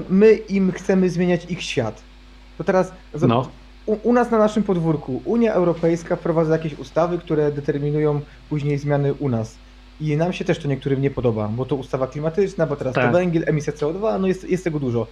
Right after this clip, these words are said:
Speaker 2: A zróbcie
Speaker 1: I
Speaker 2: Brexit. Myśmy zrobili. To znaczy, dobra, nie ja, ale,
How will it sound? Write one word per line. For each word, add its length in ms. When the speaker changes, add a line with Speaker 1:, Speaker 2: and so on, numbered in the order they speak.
Speaker 2:
A 120
zróbcie 380
Speaker 1:
I 40
Speaker 2:
Brexit. 580
Myśmy 340
zrobili. 520
To 100
znaczy, 260
dobra, 240
nie 180
ja, 160
ale, 280